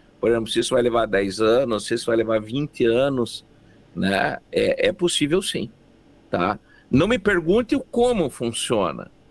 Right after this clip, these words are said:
porque aí a gente vai jogar todo tipo de opinião, e aí é opinião, não é um, não é uma coisa científica. E aí, neste contexto,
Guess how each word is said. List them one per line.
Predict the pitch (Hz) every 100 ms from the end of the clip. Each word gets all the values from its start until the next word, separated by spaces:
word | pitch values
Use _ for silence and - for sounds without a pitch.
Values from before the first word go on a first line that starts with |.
| _ - _
porque | - 104 131
aí | 120 113
a | 131
gente | 143 151
vai | 160 156
jogar | 151 151 156
todo | - 180 202
tipo | 202 190
de | 175
opinião, | 180 - 180 170 139 135 180 - - - -
e | 131
aí | 131 123
é | 131
opinião, | 135 175 180 156 107
não | 101 104
é |
um, | 113 113
não | 113 113 113
é |
uma | 127 151
coisa | - 139 135
científica. | - 160 - 110 85 - - - - - - 123
E | 123
aí, | 135 196 214
neste | 190 196 277 302 - -
contexto, | 254 180 165 - 147 165 190 - 285